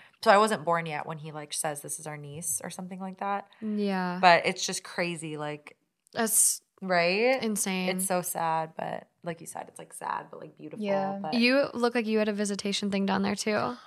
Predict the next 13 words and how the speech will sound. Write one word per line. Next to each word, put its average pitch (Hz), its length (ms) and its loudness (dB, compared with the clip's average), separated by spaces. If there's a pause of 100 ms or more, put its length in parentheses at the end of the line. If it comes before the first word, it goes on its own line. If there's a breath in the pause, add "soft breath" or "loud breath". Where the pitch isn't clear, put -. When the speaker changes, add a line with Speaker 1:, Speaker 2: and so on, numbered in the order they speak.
(180 loud breath)
Speaker 3:
Oh, 285 320 12
well, 262 160 8
no, 277 160 10
I 247 160 12
was 262 160 8
just 254 200 0
thinking, 240 320 0
so 208 400 8
I 214 100 6
haven't 226 220 2
thought 180 140 8
about 196 160 6
this 185 200 0